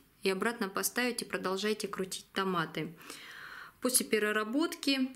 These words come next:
э, по окончанию приготовления всего сока, всю конструкцию разбираю, мою и ставлю сушиться. При выжимании томатного сока нет брызг,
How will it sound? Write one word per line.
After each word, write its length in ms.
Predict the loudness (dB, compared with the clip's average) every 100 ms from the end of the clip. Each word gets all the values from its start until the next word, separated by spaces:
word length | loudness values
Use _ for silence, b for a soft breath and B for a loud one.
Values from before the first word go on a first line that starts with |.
| 0
э, 200 | 2 2 0
по 60 |
окончанию 500 | 2 2 4 2 2
приготовления 800 | 0 2 2 2 2 2 2 -2
всего 420 | 2 4 6 6
сока, 520 | 6 4 4 2 2 2
всю 160 | 0
конструкцию 680 | 2 2 2 2 0 0 2
разбираю, 760 | 2 2 4 4 4 4 2 0
мою 500 | 2 4 4 4 2
и 180 | 2 4
ставлю 380 | 4 4 4 4
сушиться. 680 | 4 4 4 4 2 2 -2 B B B -2
При 140 | 2
выжимании 480 | 4 4 6 4 2
томатного 580 | 2 2 2 0 0 4
сока 380 | 6 4 2 2
нет 260 | 4 2
брызг, 520 | 0 2 4 6 4